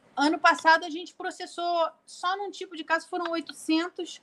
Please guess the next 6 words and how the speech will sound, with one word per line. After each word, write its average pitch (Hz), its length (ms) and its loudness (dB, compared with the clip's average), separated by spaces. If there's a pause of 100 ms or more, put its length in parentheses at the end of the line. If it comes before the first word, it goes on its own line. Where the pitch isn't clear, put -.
(140)
green 254 300 2
cards. 208 580 -4
É 226 100 -2
um 262 380 0
escritório, 254 880 -2 (720)
é, 202 460 -2